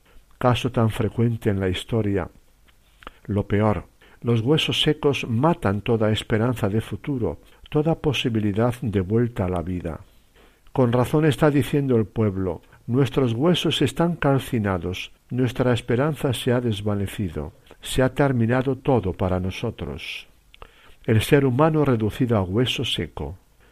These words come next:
¿Podremos seguir con vida?, se habrían preguntado poco tiempo antes. De repente, Dios concede al profeta,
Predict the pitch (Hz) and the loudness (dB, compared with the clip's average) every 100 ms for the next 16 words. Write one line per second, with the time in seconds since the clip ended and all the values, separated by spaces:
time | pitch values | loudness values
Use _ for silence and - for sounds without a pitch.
0 | - - 110 113 147 139 120 - 107 123 | -20 -2 0 2 2 2 0 0 0 -2
1 | 139 120 95 87 92 101 143 - - - | -2 -4 -4 -4 -4 -4 -6 -10 -18 -4
2 | 120 98 113 123 113 127 107 101 101 117 | 0 0 2 0 0 0 0 0 -2 0
3 | 107 104 - 135 113 - 95 95 92 87 | 0 0 -4 -4 -4 -2 -4 -4 -6 -6
4 | 85 - 80 - - - _ _ - - | -6 -10 -10 -10 -14 -18 _ _ -20 -20
5 | - - 120 170 151 - 101 95 - 101 | -16 -4 2 2 2 0 0 0 -4 -4
6 | 110 143 170 - 160 131 170 143 113 101 | 2 4 4 2 0 0 0 2 2 0
7 | 107 98 147 131 107 85 | -2 -2 -2 0 -2 -4